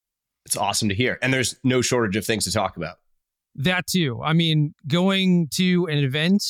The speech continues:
Speaker 2: and especially going kinda deep gives you a decent amount to talk about. So,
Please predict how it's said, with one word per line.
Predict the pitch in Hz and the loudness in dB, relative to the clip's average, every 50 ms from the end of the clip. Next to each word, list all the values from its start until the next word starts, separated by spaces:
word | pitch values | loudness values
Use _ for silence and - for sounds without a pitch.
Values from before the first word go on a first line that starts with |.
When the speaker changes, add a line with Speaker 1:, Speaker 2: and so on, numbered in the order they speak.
| - - - | -6 -8 -6
Speaker 2:
and | - 151 151 147 147 147 143 143 139 139 151 | -4 -2 -2 0 0 -2 0 0 0 0 -2
especially | 175 143 - 139 120 131 135 | -2 -4 -4 -4 -4 -4 -4
going | 123 135 135 135 123 | -2 0 0 0 0
kinda | 127 135 123 113 110 | 0 -2 -4 -6 -8
deep | 113 123 156 185 - _ - | -6 -4 -4 -4 -6 _ -4
gives | 139 135 117 120 127 | -4 -4 -2 -2 -4
you | 127 127 123 127 | -4 -4 -4 -4
a | 147 123 | -6 -6
decent | 123 131 123 - 135 | -6 -4 -4 -2 -2
amount | 123 123 123 120 110 | -2 -2 -4 -6 -8
to | - 120 | -8 -8
talk | - 120 120 - | -8 -8 -6 -6
about. | 139 120 135 143 180 208 - | -8 -6 -4 -4 -4 -4 -6
So, | - - - 139 139 139 139 135 131 | -8 -8 -6 -6 -4 -4 -4 -4 -4